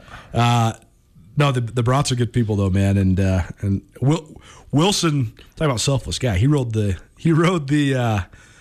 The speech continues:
the roller coaster like nobody else. He was a All-State basketball player and quarterback coming out of high school. They, he did whatever they asked him to do. He went from tight end to offensive tackle, back to tight end,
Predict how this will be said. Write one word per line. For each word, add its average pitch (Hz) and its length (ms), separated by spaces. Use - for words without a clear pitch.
the 120 100
roller 170 400
coaster 139 360
like 123 220
nobody 135 400
else. 120 240
He 147 80
was 127 160
a 107 260
All-State 156 420
basketball 139 340
player 143 240
and 113 100
quarterback 131 560
coming 107 200
out 107 100
of 110 60
high 113 140
school. 117 360
They, 107 120
he 104 180
did 135 160
whatever 147 240
they 151 100
asked 160 260
him 156 80
to 147 60
do. 165 140
He 151 60
went 139 140
from 110 120
tight 170 320
end 175 180
to 131 100
offensive 143 440
tackle, 151 340
back 151 280
to 143 60
tight 156 280
end, 156 280